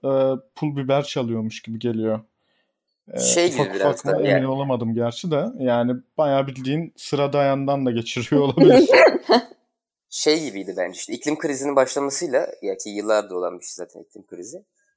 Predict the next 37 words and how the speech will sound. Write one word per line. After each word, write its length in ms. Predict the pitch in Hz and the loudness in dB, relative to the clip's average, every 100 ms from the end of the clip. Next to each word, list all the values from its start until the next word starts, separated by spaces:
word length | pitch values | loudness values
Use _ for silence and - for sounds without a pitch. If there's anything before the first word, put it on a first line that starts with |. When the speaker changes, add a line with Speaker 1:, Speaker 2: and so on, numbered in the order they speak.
| _ | _
Speaker 2:
E, 280 | 120 117 113 | 2 2 4
doğa 200 | 131 147 | 6 6
ana 140 | 147 151 | 6 4
orada 240 | 160 160 | 4 6
yalvarıyordu 520 | 143 131 127 117 92 | 6 4 2 -4 -6
bize 140 | 90 98 | -10 -12
iklim 240 | - 107 | -12 -10
kriziyle 500 | 107 98 101 101 92 | -8 -6 -6 -6 -6
birlikte, 260 | 90 87 92 | -8 -12 -12
onu 100 | 95 | -10
çıkartmasıyla 600 | - 95 - - 92 87 | -8 -10 -10 -12 -10 -12
birlikte. 260 | 87 - | -6 0
"Artık 300 | 123 139 - | 0 0 -8
lü-, 180 | 120 107 | -10 -10
lütfen 320 | 120 117 98 | -4 -2 -2
durun." 240 | 95 92 90 | -6 -10 -12
diyordu. 260 | 92 185 | -12 -8
Şimdi 220 | - 143 | -8 2
artık 320 | 127 120 - 127 | 2 2 -6 -6
durmadığımızı 480 | 123 127 127 123 | -4 -4 -2 2
anlayınca 420 | 123 147 147 131 151 | 2 2 -2 -2 -2
virüsü 220 | 131 - | -2 -2
çıkarttı. 480 | - 190 - - - _ - - | -2 -4 -6 -20 -20 _ -20 -2
Artık 260 | 110 113 139 | 0 2 2
şey 220 | - 127 | 2 2
gibi, 180 | 98 92 | 0 -4
köşeye 360 | - 127 147 143 | 0 4 6 4
sıkışmış 400 | - - - 135 | 2 0 -2 2
bir 60 | |
hayvan 340 | 131 135 143 120 | 6 6 4 0
gibi 140 | 147 | 0
karşı 260 | 135 117 - | 2 2 2
saldırıya 340 | 107 101 101 | 0 0 -4
geçti. 300 | 82 - - | -4 -12 -12
Ben 100 | 87 | -10
öyle 180 | 92 90 | -8 -10
düşünüyorum. 400 | 87 - 87 85 | -12 -20 -20 -20